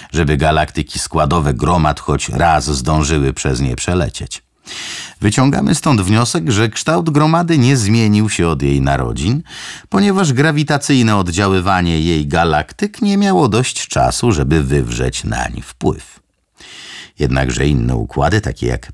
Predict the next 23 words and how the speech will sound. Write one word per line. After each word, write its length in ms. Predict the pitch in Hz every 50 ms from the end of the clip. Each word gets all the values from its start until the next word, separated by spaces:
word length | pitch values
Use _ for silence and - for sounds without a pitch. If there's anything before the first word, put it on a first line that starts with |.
| - -
piękna 500 | - 110 92 87 76 - 87 85 85 78
gromada 520 | 67 82 87 85 85 85 85 76 78 76
w 60 | 71
warkoczu 640 | 69 67 65 69 80 78 - - 104 92 - - 80
Bereniki, 640 | 71 71 95 95 85 82 82 90 104 107 95 - -
którą 320 | - - - 62 62 62 64
spotkaliśmy 880 | - - - 69 - - - 82 78 76 69 62 - - 60 60 60
w 60 | 58
rozdziale 560 | 62 73 73 67 64 62 80 82 80 76 71 65
o 100 | 64 65
ciemnej 400 | - - 64 57 57 117 117 117
materii, 520 | 120 123 - - 85 98 117 156 185 190 - - - - - - - - - -
od 160 | - - 185 185
razu 300 | 190 196 190 165 185 151
pokazuje 600 | - 135 113 - 104 87 85 98 120 131 120 101
nam, 260 | 101 95 92 85 73
jak 220 | 73 82 87 -
to 120 | - 90 82
grawitacja 760 | 73 71 71 65 65 65 - - 76 76 - - 73 65 55
ukształtowała 920 | - 76 - - - - 69 64 - - 69 57 - - - 52 52 -
ją 280 | - - - - - -
w 120 | - - -
kulę. 340 | - - 107 - - -